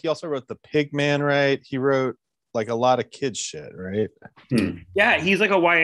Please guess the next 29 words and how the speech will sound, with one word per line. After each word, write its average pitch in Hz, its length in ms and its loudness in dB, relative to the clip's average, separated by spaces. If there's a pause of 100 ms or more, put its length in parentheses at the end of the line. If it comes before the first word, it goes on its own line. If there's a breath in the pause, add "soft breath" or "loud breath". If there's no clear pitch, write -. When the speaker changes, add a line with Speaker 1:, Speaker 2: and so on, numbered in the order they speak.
Speaker 3:
A 151 60 2
author, 123 320 -10
essentially. - 560 -16 (680)
Speaker 2:
Hmm. 139 100 2
Speaker 3:
Um, 127 420 -4 (640)
like, 143 180 -10
tons 156 240 -2
and 143 100 -4
tons, 131 440 -8
and 127 320 -12
he's 143 180 -4
pretty 160 180 -2
prolific 131 520 -4
in 117 80 -12
terms 123 240 -14
of 117 100 -12
that. 120 280 -10 (520)
This 160 120 -2
was, 254 100 0
like, 254 160 -2
the 233 80 -4
first, 208 400 -2
like, 190 180 -4
I 151 80 -2
think 196 180 -2
he, 214 160 -4
like, 175 360 0 (2500)
was, 160 140 -2
like, 139 180 -2